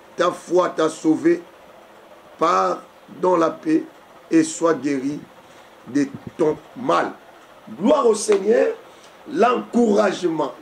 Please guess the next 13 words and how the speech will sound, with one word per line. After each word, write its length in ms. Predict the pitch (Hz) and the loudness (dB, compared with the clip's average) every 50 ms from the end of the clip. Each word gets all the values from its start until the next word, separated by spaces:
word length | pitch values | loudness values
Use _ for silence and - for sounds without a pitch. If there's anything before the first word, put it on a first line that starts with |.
| - - - - - | -20 -20 -16 -12 -8
Nous 60 | - | -4
voulons, 880 | - - 208 208 - - 208 208 - - - - 208 202 190 226 226 214 - | -4 -4 -4 -6 -6 -8 -8 -8 -8 -10 -14 -14 -12 -10 -6 -6 -6 -4 -4
nous 120 | 208 240 | -4 -4
voulons 240 | 226 214 233 233 208 | -2 0 2 2 2
parler 520 | 208 - 254 247 247 226 226 247 262 240 240 - - - - - - - - - - | 0 0 0 0 2 2 4 4 4 2 0 -2 -10 -20 -20 -20 -20 -20 -20 -2 2
de 100 | 170 202 | 4 4
l'encouragement. 1000 | 208 208 208 196 202 - 233 247 240 214 220 214 208 202 175 165 165 156 131 - - - - - - - - - - - - - - - - - - - - - - - - - - - 135 | 4 4 2 0 0 0 0 2 2 4 4 2 2 0 -2 -2 0 0 -2 -2 -6 -12 -20 -20 -20 -20 -20 -20 -20 -20 -20 -20 -20 -20 -20 -20 -20 -20 -20 -20 -20 -20 -20 -20 -20 -18 -4
Bien-aimé, 560 | 143 180 285 - 320 311 285 269 262 262 294 311 294 240 - - - - - - - - - - - - - - | 0 2 2 4 4 4 4 4 4 4 4 6 6 4 4 2 -2 -16 -20 -20 -20 -20 -20 -20 -20 -20 -16 -6
vous 260 | 147 196 302 320 294 | 0 2 2 4 4
avez 260 | 277 262 254 285 302 - - - - | 2 2 2 2 0 0 0 -2 2
tout 220 | 339 370 403 392 392 - - - | 4 4 4 4 0 -6 -10 -2
le 140 | 277 240 240 | 2 4 4
monde 520 | 220 214 226 240 269 285 277 269 403 403 | 6 6 6 6 4 4 2 0 -2 -4